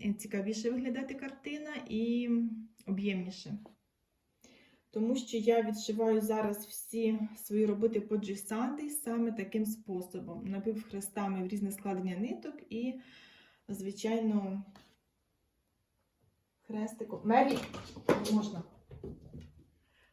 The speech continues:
Е, і, звичайно, так, вона мене збила, кажу ще раз. Я зараз відшиваю декілька картин від J Sunday, в мене є декілька процесів, і я нічого не відшиваю тільки одним хрестиком, тому що це не цікаво. Воно, звичайно, теж гарно буде виглядати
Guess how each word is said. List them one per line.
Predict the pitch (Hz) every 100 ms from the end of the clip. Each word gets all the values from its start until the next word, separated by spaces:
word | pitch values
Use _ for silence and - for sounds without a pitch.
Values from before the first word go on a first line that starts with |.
| _ _ -
Е, | 196 196 190 -
і, | 247
звичайно, | - 240 220 - 214 220 233 220 208 208 208 - - - _ _ _ _ _
так, | 190 -
вона | 233 240
мене | 202
збила, | 202 214 - - 294 - - _ _ _ -
кажу | 220 220
ще | 214 - 175
раз. | 175 - - - - - - 269 247 -
Я | - 233
зараз | 233 220
відшиваю | 202 - 220 220 220
декілька | 202 220 220 196 196 190
картин | 208 202 - 208 190
від | 180 185
J | 185 185
Sunday, | - 226 277
в | 262
мене | 226 214
є | 196
декілька | 208 214 214
процесів, | 202 208 - 214 220 220 214
і | 202
я | 202
нічого | 220 220 214 240
не | 240
відшиваю | 214 220 196 208
тільки | 208 208 - 190
одним | 190 196
хрестиком, | - 180 185 - 185 190
тому | 214 240
що | - 214
це | 220
не | 214
цікаво. | 214 214 180 180 170 185
Воно, | 247 302
звичайно, | 269 254 247 254 233
теж | 240 208
гарно | 202 202 196
буде | 185 185
виглядати | 185 202 190 196 190 -